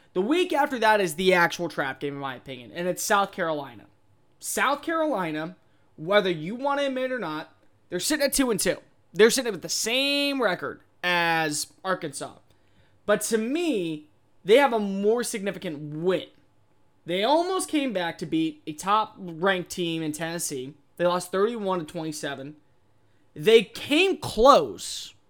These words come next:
very close late, against a then top five team in Florida. And they got a win over Auburn this past weekend. Colin Hill was the starting quarterback, former Colorado State guy. In that game, they limited him. He really did not have that big of a part.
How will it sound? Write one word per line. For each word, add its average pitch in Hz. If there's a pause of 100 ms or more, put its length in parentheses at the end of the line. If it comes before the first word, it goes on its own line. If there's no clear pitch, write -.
(180)
very 254
close 254
late, 180 (460)
against 208
a 202
then 208
top -
five 196
team 180
in 156
Florida. 175 (520)
And 175
they 208
got 247
a 269
win 254
over 214
Auburn 180
this 156
past 156
weekend. 139 (440)
Colin 285
Hill 208 (280)
was 190
the 175
starting 196
quarterback, 151
former 175
Colorado 170
State 139
guy. 147 (400)
In 277
that 302
game, 214 (680)
they 269
limited 320
him. 156 (500)
He 247
really 330
did 294
not 254
have 254
that 254
big 240
of 240
a 214
part. 240